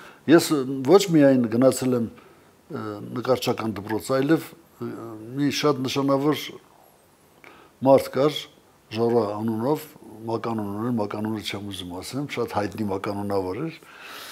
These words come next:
Այդ Ժորան փողային նվագախմբի ղեկավարն էր, որ այդ նվագախմբում երեք հարյուրից ավել մարդ նվագում էին։ Այդ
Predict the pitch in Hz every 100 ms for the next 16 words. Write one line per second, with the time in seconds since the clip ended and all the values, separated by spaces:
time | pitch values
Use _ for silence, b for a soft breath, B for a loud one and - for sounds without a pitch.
0 | B B B 139 120 101 127 160 180 180
1 | - - - - - _ - _ 113 104
2 | - _ _ - _ 135 139 175 175 147
3 | 147 143 151 139 160 156 123 131 127 110
4 | 90 85 - - _ 120 147 151 127 135
5 | 151 147 127 160 175 127 131 139 135 139
6 | 135 123 127 135 143 131 143 127 113 117
7 | 107 98 92 87 - _ 127 101